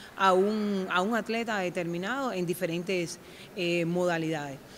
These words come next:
Pienso que la, la ciencia tiene que estar a la par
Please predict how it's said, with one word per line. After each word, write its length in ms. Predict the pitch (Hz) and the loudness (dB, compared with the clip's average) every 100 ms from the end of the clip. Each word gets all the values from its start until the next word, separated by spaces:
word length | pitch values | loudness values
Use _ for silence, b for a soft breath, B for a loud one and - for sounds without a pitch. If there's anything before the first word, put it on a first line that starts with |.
| B B | B B
Pienso 320 | 208 240 269 233 | 2 2 2 0
que 120 | 214 | 2
la, 380 | 196 180 175 175 | 4 4 2 0
la 200 | 175 175 | -2 -2
ciencia 640 | 226 254 269 269 240 220 - | -2 -2 -2 -2 -2 -2 -6
tiene 320 | - 214 240 | -2 2 2
que 80 | 208 | 0
estar 400 | 190 - 269 311 - | -2 0 0 -2 0
a 100 | 196 | 2
la 140 | 180 | 2
par 320 | 175 254 320 | 2 0 0